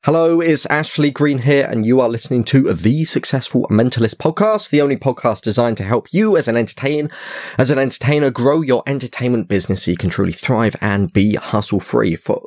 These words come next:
all of you wonderful people watching on YouTube, you can see I've got a fancy new Swift haircut. And if you're just listening on to the podcast, you'll have to imagine me with, uh, my wonderful locks all been trimmed. But anyway, what's happening in today's episode?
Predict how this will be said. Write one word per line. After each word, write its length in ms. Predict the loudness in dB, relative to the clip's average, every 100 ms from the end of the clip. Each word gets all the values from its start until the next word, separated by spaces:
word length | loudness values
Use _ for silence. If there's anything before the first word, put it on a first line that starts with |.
| -2
all 200 | 2 2
of 100 | 2
you 180 | 2 4
wonderful 380 | 4 2 -2
people 260 | -4 -4 -2
watching 260 | -4 -2 0
on 80 | 2
YouTube, 380 | 2 2 0 0
you 100 | 0
can 140 | -2
see 120 | 0
I've 120 | -2
got 100 | 0
a 40 | -2
fancy 420 | -2 -4 -2 -2
new 240 | 2 2
Swift 420 | 0 -2 -2 -2 -2
haircut. 540 | 0 0 0 -2 -2 -10 -12 -12 -10 -2
And 380 | -2 0 0 0
if 200 | -2 0
you're 80 |
just 220 | -2 0 -2
listening 260 | -2 0
on 140 | 2 0
to 100 | -2
the 60 |
podcast, 500 | -2 -2 0 -2 0
you'll 140 | -2 0
have 260 | -4 -6 -2
to 200 | -2 2
imagine 560 | 2 0 0 0 0
me 360 | 2 0 2 0 0
with, 440 | 2 2 0 0
uh, 280 | 2 2 0 -4 -20 -6
my 100 | 0
wonderful 440 | 2 2 0 -2 0
locks 320 | 0 -2 -8
all 140 | -2 0
been 200 | 0 0
trimmed. 340 | 0 0 -4 -12 -10 -2
But 80 | 0
anyway, 380 | 2 2 0
what's 320 | 0 0 0 -2
happening 400 | -4 2 2 4
in 180 | 2
today's 400 | 0 0 0 -2 -4
episode? 560 | -6 -4 -2 0 0